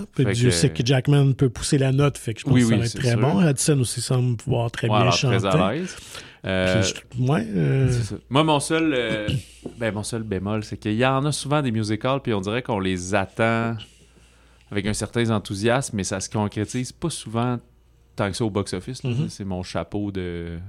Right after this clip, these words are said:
Speaker 2: succès de cinéma, mettons,
Speaker 1: Ouais.
Speaker 2: qui parle, là, et non pas sur la qualité du film. Fait que c'est plus ça. Aussi, il est annoncé pour Noël.
Speaker 1: Ouais.
Speaker 2: Mais
Speaker 1: Mais
Speaker 2: c'est
Speaker 1: c'est
Speaker 2: le genre de film, souvent, euh, s'ils veulent se placer dans les Oscars puis toutes ces affaires-là, ça se peut que nous, ici au Québec, ça finisse, euh, le vingt-sept janvier, là,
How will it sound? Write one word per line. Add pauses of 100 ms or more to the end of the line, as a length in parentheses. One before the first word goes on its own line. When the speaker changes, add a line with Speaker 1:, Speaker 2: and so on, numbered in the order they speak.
Speaker 2:
succès
de
cinéma,
mettons,
Speaker 1:
Ouais.
Speaker 2:
qui
parle,
là,
et
non
pas
sur
la
qualité
du
film. (480)
Fait
que
c'est
plus
ça.
Aussi,
il
est
annoncé
pour
Noël. (160)
Speaker 1:
Ouais. (320)
Speaker 2:
Mais
Speaker 1:
Mais
Speaker 2:
c'est
Speaker 1:
c'est
Speaker 2:
le
genre
de
film,
souvent,
euh,
s'ils
veulent
se
placer (220)
dans
les
Oscars
puis
toutes
ces
affaires-là,
ça
se
peut
que
nous,
ici
au
Québec,
ça
finisse,
euh,
le
vingt-sept
janvier,
là,